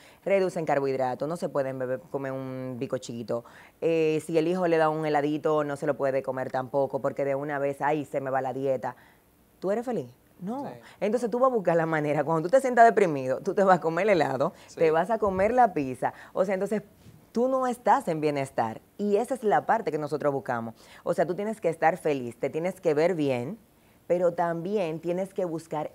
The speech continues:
Speaker 1: lo que te funciona a ti.
Speaker 2: ¿Puede una persona sedentaria enfocar su vida al bienestar? Ya que usted dirige ese programa, la licenciada Indira Sánchez,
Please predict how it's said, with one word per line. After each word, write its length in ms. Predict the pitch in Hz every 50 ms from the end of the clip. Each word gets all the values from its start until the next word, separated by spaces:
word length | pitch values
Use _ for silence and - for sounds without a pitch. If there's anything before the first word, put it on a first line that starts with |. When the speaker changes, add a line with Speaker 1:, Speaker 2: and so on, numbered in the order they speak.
| _
Speaker 1:
lo 220 | - 170 170 165 160
que 80 | 170
te 100 | 147 151
funciona 560 | 147 143 135 143 - 151 185 220 233 247 247 - -
a 140 | - 139 -
ti. 200 | - - 110 - - _ _ _ _ _ _ - - - _
Speaker 2:
¿Puede 220 | - 147 156 165
una 220 | 175 180 170 165 170
persona 420 | 147 139 - 165 160 160 156 147
sedentaria 1040 | - - 143 135 135 131 127 120 - 147 147 151 147 143 139 135 131 127 123 120 - _ _ - _ -
enfocar 640 | 135 139 135 - - 139 131 - - 143 147 147 147
su 280 | - - - 139 123 113
vida 540 | 135 135 143 139 135 123 123 117 110 - - _ _ _ _ _ -
al 200 | 120 120 123 127
bienestar? 640 | 120 127 131 135 127 123 120 - - 151 147 143 131 123
Ya 160 | 135 139 139
que 60 | 143
usted 200 | 135 - 143 139
dirige 240 | 135 135 135 135 135
ese 160 | 120 135 123
programa, 640 | 120 123 120 113 123 139 143 139 127 120 113 110 - _ _ _ _ _ _ _ -
la 60 | -
licenciada 800 | 113 120 120 117 - 131 127 131 135 139 139 135 123 117 110 110
Indira 340 | 120 120 117 127 131 127 113
Sánchez, 560 | - - 147 147 143 135 - - 120 113